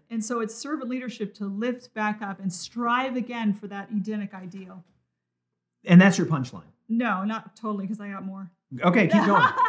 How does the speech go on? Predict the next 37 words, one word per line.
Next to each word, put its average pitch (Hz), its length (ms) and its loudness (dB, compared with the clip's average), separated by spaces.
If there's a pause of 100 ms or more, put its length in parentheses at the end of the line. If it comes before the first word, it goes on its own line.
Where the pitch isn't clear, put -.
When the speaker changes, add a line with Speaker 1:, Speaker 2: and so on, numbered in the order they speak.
(520)
Speaker 1:
No, 262 140 2
I 233 120 2
want 294 160 -2
to 381 60 -6
say 302 160 -8
this 233 240 -4
too, 196 240 -8
Speaker 2:
How 202 120 6
many 254 140 8
Speaker 1:
that - 20 4
Speaker 2:
more 240 100 6
minutes? 208 240 4
Are 175 100 2
we 170 120 6
Speaker 1:
I - 20 4
don't - 80 -4 (120)
Speaker 2:
fifteen 240 240 2
Speaker 1:
know. 226 40 6
Speaker 2:
minutes? - 540 -4
Speaker 1:
Yeah. 220 240 -4
Speaker 2:
Tw-, 202 260 0
okay, 170 180 0
Speaker 1:
Yeah. 233 100 0
Speaker 2:
fifteen 269 360 2
minutes, 240 320 4
'cause 240 120 -4
Speaker 1:
Okay. 185 80 4
Speaker 2:
we've 202 100 6
been 208 100 4
going 220 200 0
about 180 180 0
an 165 80 2
hour 165 180 2
and 156 60 2
Speaker 1:
Fifteen, 101 180 0
Speaker 2:
fifteen. 226 160 -4
Speaker 1:
yeah. - 160 -4